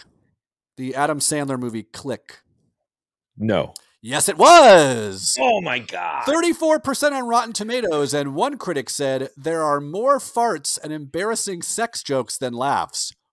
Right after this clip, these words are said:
Speaker 1: Far more. <laughs>
Speaker 2: Ooh,
Speaker 1: The
Speaker 2: twist
Speaker 1: film,
Speaker 2: the dagger.
Speaker 1: the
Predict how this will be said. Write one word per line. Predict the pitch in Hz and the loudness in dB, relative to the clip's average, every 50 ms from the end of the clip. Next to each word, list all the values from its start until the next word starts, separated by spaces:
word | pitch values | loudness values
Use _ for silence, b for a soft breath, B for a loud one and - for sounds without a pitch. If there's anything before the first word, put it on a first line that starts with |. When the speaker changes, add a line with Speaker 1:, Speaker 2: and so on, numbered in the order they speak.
| _ _ | _ _
Speaker 1:
Far | _ - - - - 175 175 185 185 185 175 160 147 | _ -20 -12 0 2 4 6 8 8 8 8 6 2
more. | 135 127 120 110 110 104 95 90 80 76 | -2 -4 -4 -4 -4 -4 -4 -4 -6 -8
<laughs> | B B 92 B B B B B B B _ - - | B B -16 B B B B B B B _ -6 -2
Speaker 2:
Ooh, | 110 117 120 120 120 120 120 120 113 104 98 90 85 85 82 78 73 - - - - | 0 2 4 4 4 4 4 4 2 2 2 0 0 -2 -2 -4 -6 -8 -10 -12 -12
Speaker 1:
The | - - | -12 -12
Speaker 2:
twist | - - - 110 120 240 - | -8 0 0 0 0 0 -2
Speaker 1:
film, | - 78 | -6 -4
Speaker 2:
the | 78 76 | -6 -4
dagger. | 69 76 87 104 110 98 90 87 82 78 | -2 0 0 2 0 0 0 -2 -2 0
Speaker 1:
the | 73 170 | -2 -2